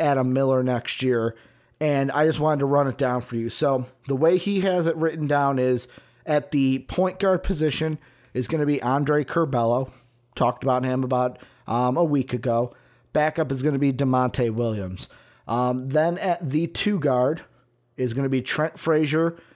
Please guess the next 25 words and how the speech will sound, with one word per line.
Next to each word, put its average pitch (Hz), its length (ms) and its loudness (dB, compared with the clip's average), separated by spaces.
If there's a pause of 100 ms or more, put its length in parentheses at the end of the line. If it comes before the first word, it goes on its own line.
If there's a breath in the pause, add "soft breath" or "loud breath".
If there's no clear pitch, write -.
(140 loud breath)
with 135 420 0
Alan 151 360 2
Griffin 151 520 0 (320 soft breath)
and 131 260 -2
Austin 139 520 0
Hu-, - 260 -2
uh, 127 400 0
Austin 147 600 -2
Hutcherson 135 720 -2 (460 loud breath)
backing 147 400 0
up 143 280 -2
Trent - 280 -4
Frazier. 135 560 0 (440 soft breath)
Then 160 260 0
at 180 140 -6
the 135 100 0
three 202 440 0
guard, 160 360 2
so 135 160 0
three 165 380 0
guard 165 460 2
slash 160 420 0
forward, 170 560 2 (320 loud breath)
he's 143 240 0
got 156 340 0